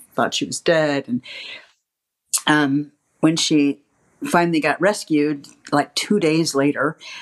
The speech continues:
um, she couldn't sleep. And she said, "You probably hear stuff like this all the time." And I'm already in tears, like, "Yeah, who does that? Who goes, 'Oh yeah, I hear that stuff all the time'?" Anyway, um,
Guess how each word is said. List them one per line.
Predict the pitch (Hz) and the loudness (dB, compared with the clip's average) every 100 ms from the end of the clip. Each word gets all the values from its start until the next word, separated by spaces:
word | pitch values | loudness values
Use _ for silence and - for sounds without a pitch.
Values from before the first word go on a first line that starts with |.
| - - - | -20 -8 0
um, | 151 143 139 147 139 - | 2 2 0 -2 -6 -4
she | - 170 | -2 0
couldn't | - 160 - | 2 0 0
sleep. | - 180 139 135 - - _ _ - - _ - | 0 0 0 -4 -16 -20 _ _ -20 -20 _ 0
And | 160 156 156 156 - - | 2 2 0 -4 -6 -4
she | - 165 | -2 0
said, | 170 156 - - | -2 -2 -8 -4
"You | 214 | -4
probably | 214 226 202 185 | -2 0 0 0
hear | 180 | -2
stuff | - 175 170 | -2 -2 0
like | 175 - | -2 -2
this | 160 170 | -2 0
all | 147 | 0
the | 147 | -2
time." | - 156 135 139 _ | 0 0 0 -2 _
And | 214 262 | 0 2
I'm | 208 | 2
already | 165 151 139 131 | 0 0 -4 -6
in | 123 | -4
tears, | - 190 139 127 | 0 0 0 0
like, | 127 - - _ _ _ - | -2 -4 -18 _ _ _ -2
"Yeah, | 196 165 - | 0 0 0
who | 453 415 | 0 2
does | 320 359 | 0 0
that? | 165 120 | -2 -2
Who | 175 208 | 0 2
goes, | 190 175 | 0 0
'Oh | 202 | 0
yeah, | 180 160 | 2 0
I | 156 | -2
hear | 165 | -2
that | 160 - | -2 -2
stuff | - 143 | -4 -4
all | 151 | -2
the | 139 | -4
time'?" | 139 147 139 - _ _ _ _ _ _ _ _ _ - | -4 -6 -6 -14 _ _ _ _ _ _ _ _ _ 0
Anyway, | 190 160 135 135 - - - | 0 2 -2 -4 -14 -12 -2
um, | 180 175 170 | 0 0 -4